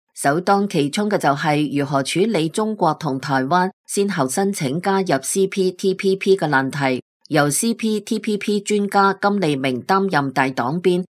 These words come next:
對台灣嘅加入具有正面積極嘅意義。另外，岸田安排同佢參選嘅高市擔任政調會長。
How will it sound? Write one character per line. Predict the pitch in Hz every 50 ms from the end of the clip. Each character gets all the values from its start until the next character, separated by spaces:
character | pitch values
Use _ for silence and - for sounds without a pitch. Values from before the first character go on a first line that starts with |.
| _
對 | - 170 165 165
台 | 156 - 156 139 131
灣 | 135 170 208 220
嘅 | 208 185 165
加 | - 208 202 208
入 | 196 185 147 - - -
具 | 151 139 143
有 | 139 131 135 147
正 | 143 170 156 147 160
面 | 151 147 143 143
積 | 131 - 190 190
極 | - 143
嘅 | 131 - 147 143
意 | 139 147 143 147
義。 | 143 143 147 139 135 127 - _ _ _ _ _
另 | - 165 160 165 165
外， | 160 165 160 156 156 156 -
岸 | - 165 160 160
田 | - 160 143 139 143
安 | 151 214 233 233 233
排 | - - 139 131 131 131 120
同 | - - 139
佢 | 135 151 160
參 | - 220 226 226
選 | 220 - - 151
嘅 | 165 185 170
高 | - 196 208 214
市 | 208 - 156 139 143 160 151
擔 | - - 202 202 202
任 | 185 151 143 139
政 | 131 - 160 160 156
調 | 156 139 139 135
會 | 131 139 135 135 127
長。 | - - 123 123 135 170 180